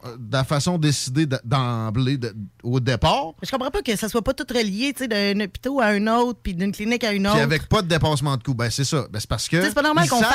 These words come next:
Speaker 2: faxe, là, des
Speaker 1: non, mais
Speaker 2: trucs,
Speaker 1: ils
Speaker 2: là.
Speaker 1: savent que peu importe qui engage. Un jeune loup affamé qui a une start-up qui, qui vire, qui est plus performant que les autres, ou quelqu'un de bien établi comme C G I, peu importe où tu vas miser, tu vas être dans le trouble, tu vas avoir des dépensements de coûts, tu vas avoir des délais de plus, tu vas avoir des complications.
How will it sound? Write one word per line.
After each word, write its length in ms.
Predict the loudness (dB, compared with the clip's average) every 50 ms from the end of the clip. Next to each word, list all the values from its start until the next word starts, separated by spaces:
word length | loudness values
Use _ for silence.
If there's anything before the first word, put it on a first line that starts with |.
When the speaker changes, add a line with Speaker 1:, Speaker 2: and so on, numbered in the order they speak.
| 0
Speaker 2:
faxe, 140 | -2 -4 -4
là, 100 | -4 -2
des 60 | -2 -2
Speaker 1:
non, 40 | -2
mais 60 | -2
Speaker 2:
trucs, 140 | -2 -4 -2
Speaker 1:
ils 40 | -2
Speaker 2:
là. 100 | -4 -4
Speaker 1:
savent 280 | -2 -4 -4 -4 -6 -8
que 140 | -8 -10
peu 240 | -10 -8 -8 -8 -6
importe 300 | -6 -6 -6 -8 -8 -8
qui 180 | -14 -10 -6 -6
engage. 380 | -4 -4 -6 -8 -12 -12 -16 _ _ _ _ _ _ -20 -20 _ _ -14 -6
Un 240 | -4 -2 0 0 0
jeune 480 | 0 2 0 0 2 2 0 0 0
loup 200 | 0 -2 0 0 0
affamé 560 | 0 0 0 0 0 2 0 0 -2 -4 -8
qui 180 | -8 -6 -4 -4
a 40 |
une 100 | -4 -4
start-up 640 | -6 -4 -2 -2 0 0 0 0 0 0 -2 -2 -4 _ _ -18 -10
qui, 220 | -6 -6 -6 -6
qui 180 | -6 -8 -6 -4
vire, 440 | -2 -2 -2 -2 -4 -6 -8 -10 -10 -12 -18 -20 -20 -20 _ -10
qui 120 | -8 -8
est 40 | -4
plus 140 | -4 -4 0
performant 420 | 0 0 0 2 0 2 2 2
que 60 | 0
les 120 | 0 0 0
autres, 180 | 0 0 2
ou 240 | 0 0 0 -2 -6 -8 -16 -20 -20 _ _ -6
quelqu'un 260 | -6 -4 -2 -2 -2
de 100 | -2 0
bien 180 | -2 -2 0 0
établi 360 | 0 0 2 0 0 0 0
comme 200 | 2 2 2 2
C 160 | 2 2 2 2
G 100 | 4 2
I, 140 | 0 0 -4 -10 -20 -20 -12 -2
peu 180 | 0 2 2
importe 380 | 2 2 2 2 0 0 -2 -8
où 40 | -6
tu 180 | -6 -4 -2 0
vas 220 | 2 2 0 0 2
miser, 540 | 2 2 4 4 4 2 2 0 0 -2 -8 -16 _ _ _ _ -10
tu 180 | -8 -4 -2
vas 140 | 0 0 0
être 80 | 0 0
dans 180 | 0 0 -2
le 60 | -4
trouble, 340 | -4 -6 -2 0 2 2 0 0
tu 60 | -2
vas 60 | -2
avoir 80 | -2 -2
des 100 | -4 -4
dépensements 480 | -4 -4 -4 -4 -4 -4 -2 -2 -4
de 80 | -4 -4
coûts, 240 | -4 -6 -6 -6 -8
tu 140 | -10 -6 -2
vas 100 | -2 -2
avoir 240 | 0 0 -2 -2 -2
des 120 | -2 0
délais 260 | 0 0 0 0 -2
de 60 | -4
plus, 420 | -4 -6 -4 -4 -4 -6 -8 -12 -12
tu 140 | -14 -8 -6
vas 60 | -4 -2
avoir 140 | -2 -2
des 80 | -2 -2
complications. 420 | -2 -4 -6 -6 -10 -14 -14 -16